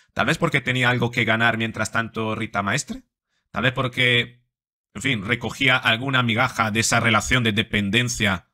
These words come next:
esa relación tóxica simbiótica en la que es típico que, eh, muchas personas con perfiles de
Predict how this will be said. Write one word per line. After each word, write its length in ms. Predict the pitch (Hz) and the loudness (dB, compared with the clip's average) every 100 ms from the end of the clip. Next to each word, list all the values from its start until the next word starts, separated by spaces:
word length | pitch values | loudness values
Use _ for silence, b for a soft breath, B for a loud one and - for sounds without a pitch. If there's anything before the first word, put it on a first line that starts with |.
| _ _ _ _ _ _ _ - | _ _ _ _ _ _ _ -8
esa 200 | 98 95 | -2 0
relación 520 | 107 101 - 127 104 | 2 2 2 0 0
tóxica 420 | 117 - 113 - | -2 0 -2 0
simbiótica 760 | - 110 95 117 117 98 92 80 | 0 0 2 0 0 -2 -2 -2
en 100 | 101 | -2
la 140 | 101 | -2
que 320 | - 101 - _ _ _ _ _ _ _ _ - | -2 -4 -4 _ _ _ _ _ _ _ _ -4
es 280 | - - - | -2 -2 -2
típico 540 | 143 - 92 - 76 | -4 -2 -6 -6 -10
que, 280 | - - - | -2 -2 -2
eh, 280 | - - - | -10 -12 -10
muchas 300 | 110 123 110 | -6 -2 -2
personas 400 | 113 - 117 90 | -2 -2 0 -2
con 180 | - 101 | -4 -8
perfiles 720 | 92 87 - 98 80 - - | -6 -6 -4 -4 -4 -6 -6
de 260 | 95 101 | -4 -4